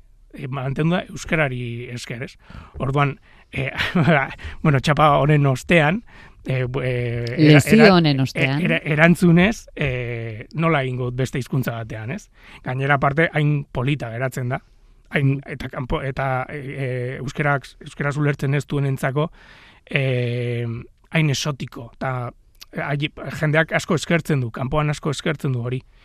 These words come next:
Speaker 1: Eta gero, bueno, eman diogu, e, zortzigarren mendeko testura hori, e, ba, euskaldunentzako, ba, ba, hobeto murgiltzeko istorioan, ez? E, saiatu gara, a-,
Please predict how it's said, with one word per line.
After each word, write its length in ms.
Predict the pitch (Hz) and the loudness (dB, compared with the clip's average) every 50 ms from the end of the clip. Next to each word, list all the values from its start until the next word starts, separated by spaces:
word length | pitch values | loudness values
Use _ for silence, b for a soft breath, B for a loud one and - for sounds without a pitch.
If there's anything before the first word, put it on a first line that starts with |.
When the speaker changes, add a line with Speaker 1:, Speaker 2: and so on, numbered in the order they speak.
| B B B B B B | B B B B B B
Speaker 1:
Eta 160 | B - 127 123 | B -6 -4 -2
gero, 180 | 131 135 147 147 | 0 0 2 2
bueno, 220 | 143 143 131 117 117 | 2 2 2 0 0
eman 240 | 123 127 135 131 | -2 -2 0 0
diogu, 460 | 135 135 139 135 139 147 151 151 208 - - _ _ _ _ - | 2 2 2 4 4 4 2 2 0 -4 -14 _ _ _ _ -10
e, 340 | - 123 123 120 123 127 - - - | -8 -6 -6 -6 -6 -8 -10 -12 -12
zortzigarren 600 | - - 151 131 - - 156 143 143 147 147 147 | -8 -4 -4 -4 -2 -2 0 2 2 2 4 4
mendeko 560 | 147 143 143 147 151 156 143 - 160 143 139 | 4 4 2 2 2 2 0 0 -2 -2 -2
testura 640 | 131 - 143 139 - - - 175 160 151 151 151 156 156 156 | -2 -2 -2 -4 -4 -4 -2 0 2 2 4 4 4 4 4
hori, 420 | 156 151 160 175 175 180 220 302 415 _ - | 2 2 0 0 0 -2 -4 -6 -10 _ -14
e, 500 | - 170 123 123 123 117 117 113 117 113 | -12 -10 -8 -8 -6 -8 -8 -8 -8 -8
ba, 160 | 127 127 123 120 | -8 -6 -6 -6
euskaldunentzako, 1120 | 117 113 - - 143 135 131 135 135 135 135 135 135 135 127 - 139 135 131 180 165 170 180 156 | -6 -8 -6 -4 -4 -2 -2 -2 -2 -2 -2 -2 -2 -2 -2 -2 -4 -4 -2 -2 -2 -2 -2 -2
ba, 120 | 135 123 - B B B B B B B | -4 -6 -8 B B B B B B B
ba, 160 | - 147 127 127 127 123 127 123 127 - - b b b b b b - | -4 -2 0 0 0 0 -2 -2 -4 -6 -12 b b b b b b -6
hobeto 300 | - 147 175 160 185 160 | -4 -2 -2 0 0 2
murgiltzeko 760 | 156 147 143 139 139 165 165 151 - - 139 120 127 127 120 | 2 2 0 0 0 0 0 0 0 0 0 0 0 0 -2
istorioan, 540 | 120 - - 147 143 123 117 107 107 110 131 | -2 -4 -2 -2 -2 -2 -2 -4 -6 -6 -6
ez? 140 | 180 185 - - | -6 -8 -10 -12
E, 200 | - - 147 151 - - - - - | -14 -14 -14 -14 -16 -18 -20 -18 -12
saiatu 340 | - - 170 156 151 165 180 | -8 -4 -2 -2 0 2 2
gara, 220 | 180 185 185 190 196 | 4 4 4 4 2
a-, 200 | 190 - 160 156 | 2 2 0 -4